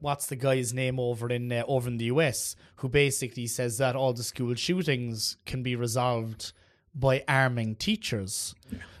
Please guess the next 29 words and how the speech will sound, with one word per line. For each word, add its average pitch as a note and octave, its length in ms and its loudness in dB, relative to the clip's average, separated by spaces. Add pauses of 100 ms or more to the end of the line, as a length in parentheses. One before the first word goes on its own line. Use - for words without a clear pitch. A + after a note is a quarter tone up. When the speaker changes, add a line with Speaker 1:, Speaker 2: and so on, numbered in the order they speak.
(100)
Speaker 1:
Like, F3+ 260 8 (200)
this A3+ 220 2
is F#3+ 240 0 (180)
Mickey F#3 480 4
Mouse D#3+ 440 2
crazy B3 540 0
fucking B2 400 0
behavior. A2 500 0
Do G#2 100 0
you - 40 6
know E3 60 8
what E3+ 80 6
I F#3+ 40 4
mean? G#3 200 4
And F3+ 160 8
Speaker 2:
Yeah. G3 60 6
Speaker 1:
again, G#3+ 200 4 (300)
we're G#3 260 6
in, D#3 360 2
like, C#3+ 320 -2
so C#3 240 2
this D#3 180 -2
podcast D3 500 2
is A#2 80 -6
based A#2+ 300 -2
in A#2 60 -4
Ireland. G#2 420 -2 (220)
Typically F#3 420 2
speaking, D3 640 -2